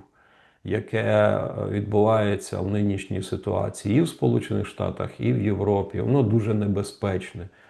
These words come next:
по собі. Тому, безумовно, ви праві в цьому відношенні. А що стосується Трампа, то двічі праві, що вже проглядається те, що він,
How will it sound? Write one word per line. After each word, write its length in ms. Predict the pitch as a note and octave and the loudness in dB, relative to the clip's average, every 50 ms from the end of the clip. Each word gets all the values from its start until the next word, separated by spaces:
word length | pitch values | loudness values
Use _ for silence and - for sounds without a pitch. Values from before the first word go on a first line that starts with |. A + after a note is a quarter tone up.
| _ _ _ | _ _ _
по 160 | _ - G#2+ | _ -8 -8
собі. 440 | - - - - F2+ F#2+ F2+ - - | -6 -8 -6 -4 -2 -2 -4 -6 -8
Тому, 400 | - - - G2+ G2+ G2+ F#2+ - - - _ _ _ _ _ _ _ _ _ _ _ _ | -10 -10 -8 -4 -4 -4 -4 -4 -10 -18 _ _ _ _ _ _ _ _ _ _ _ _
безумовно, 800 | - G2+ G2+ G#2 G#2 F#2+ G#2 G#2 G2+ G#2+ A#2 B2 B2 G#2+ G2+ F#2+ | -6 -4 -2 0 0 2 2 2 4 4 6 4 4 2 0 -2
ви 200 | F#2+ G2+ G2 G2 - - - _ _ - | -2 -4 -4 -6 -8 -12 -20 _ _ -4
праві 380 | - G2+ G#2 G#2 G#2+ G#2+ G2+ | 0 2 2 4 4 4 2
в 100 | G2+ G2 | 2 0
цьому 300 | - G2+ F#2+ F#2+ G2 G2 | -4 -6 -6 -4 -4 -4
відношенні. 760 | F#2+ G2+ G2 F#2+ G#2+ G#2+ A#2+ C3+ C3 - C3+ B2+ A#2 A2 A2 - - - - - - _ _ | -4 -6 -4 -2 -2 0 0 -2 -2 -4 -4 -4 -4 -4 -8 -10 -14 -20 -20 -20 -20 _ _
А 200 | _ - G2+ F#2+ | _ -4 -2 -2
що 200 | F#2 - - G#2+ | -2 0 -2 -2
стосується 720 | G2 - - G2 F#2+ - G#2+ G2+ G2 G2 F#2 F#2 - - F2 F2+ - _ _ _ | -2 -2 -4 -6 -4 0 0 2 2 2 0 -2 -4 -6 -6 -8 -10 _ _ _
Трампа, 520 | - G#2 G#2 G#2+ A2 A2 G2+ G2+ G2 F#2 | 2 4 4 4 4 2 2 2 0 0
то 160 | F#2 - G#2 | 0 0 0
двічі 600 | G#2 G2+ A2+ B2 C#3+ D#3 C#3 A2+ - - - G2+ | 2 4 6 6 8 8 8 6 6 2 -4 -8
праві, 520 | F2+ - G2 G2 G2 G2+ G2+ B2 D3+ F3 F#3 | -8 -6 -4 -4 -2 -2 -2 -2 -2 -2 -4
що 280 | F#3 - - F#2+ F2+ | -6 -6 -4 -2 -2
вже 260 | F2+ F#2 G#2 A2+ A#2 | 0 0 2 2 2
проглядається 1000 | G#2+ - - G#2 G2+ F#2+ A2 A2+ A#2+ A2+ A#2 A2+ G2+ F#2 F2 F2+ - - - - | 2 2 2 2 2 2 2 0 2 2 2 2 0 -2 -4 -4 -8 -10 -12 -12
те, 280 | F#2+ - - B2 D3 D#3 | -12 -6 -2 -2 -2 -2
що 220 | - - - - | -2 -6 -6 -6
він, 400 | - G#2+ G#2 G#2 A2 A#2 B2 C3 | -4 -2 -2 -2 -2 -2 -2 -4